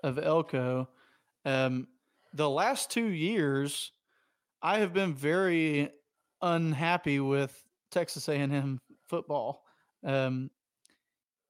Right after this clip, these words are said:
and I have watched a lot of Duke football. And, you know, on the side, been texting like,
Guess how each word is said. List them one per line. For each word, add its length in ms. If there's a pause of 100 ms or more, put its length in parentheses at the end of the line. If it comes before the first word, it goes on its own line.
(380)
and 300
I 320
have 480 (260)
watched 640
a 160
lot 680
of 240
Duke 260
football. 720 (600)
And, 480 (1040)
you 160
know, 160
on 280
the 100
side, 460
been 180
texting 380
like, 220